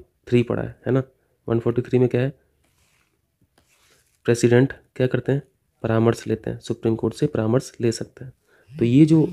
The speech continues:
राइट है, क्षेत्राधिकार है, ये सुप्रीम कोर्ट का है। ठीक, ये ऑप्शन यहाँ पे सही है, जो हाई कोर्ट के ज्यूरिडिक्शन में नहीं आता। नेक्स्ट कीजिए,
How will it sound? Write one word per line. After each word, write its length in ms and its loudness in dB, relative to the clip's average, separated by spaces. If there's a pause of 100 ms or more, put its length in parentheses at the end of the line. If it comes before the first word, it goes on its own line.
(120)
राइट 320 0
है, 80 0
क्षेत्राधिकार 680 -4
है, 80 -8 (120)
ये 100 0
सुप्रीम 360 -6
कोर्ट 200 -8
का 120 -16
है। 80 -20 (500)
ठीक, 180 0 (260)
ये 100 2
ऑप्शन 260 -2
यहाँ 120 -6
पे 120 -4 (180)
सही 260 -6
है, 100 -12 (140)
जो 120 -2
हाई 160 -4
कोर्ट 180 -6
के 100 0
ज्यूरिडिक्शन 480 0
में 80 0
नहीं 200 0
आता। 200 -14 (1200)
नेक्स्ट 220 -6
कीजिए, 220 -12